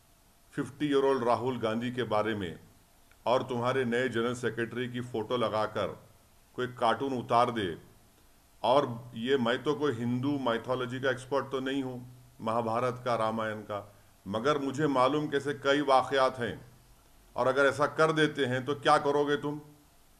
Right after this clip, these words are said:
अगर तुम्हारी नई जनरल सेक्रेटरी की फोटो लगाकर, तुम्हारे प्रेसिडेंट की फोटो लगाकर कोई कार्टून डाल दे, तो तुम तो पानी भी नहीं पी पाओगे। तो हम उनसे कह रहे हैं कि भैया,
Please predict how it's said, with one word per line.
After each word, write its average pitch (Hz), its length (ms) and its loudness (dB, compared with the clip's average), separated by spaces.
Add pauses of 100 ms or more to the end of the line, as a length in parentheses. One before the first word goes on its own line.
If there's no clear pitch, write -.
(840)
अगर 139 220 4
तुम्हारी 143 420 2
नई 139 240 2
जनरल 135 240 0
सेक्रेटरी 131 520 -2
की 135 140 -4
फोटो 131 340 -2
लगाकर, 117 480 2 (640)
तुम्हारे 139 460 4
प्रेसिडेंट 139 580 0
की 143 80 -4
फोटो 131 280 -2
लगाकर 123 440 2
कोई 131 140 -2
कार्टून 123 480 0
डाल 113 220 2
दे, 107 260 -2 (600)
तो 147 80 0
तुम 151 400 -2
तो 170 500 2 (560)
पानी 151 300 6
भी 185 100 2
नहीं 170 240 4
पी 160 100 0
पाओगे। 113 400 2 (640)
तो 135 60 -4
हम 131 180 0
उनसे 139 280 0
कह 123 220 0
रहे 123 180 0
हैं 139 120 -6
कि 139 100 -2
भैया, 110 520 -4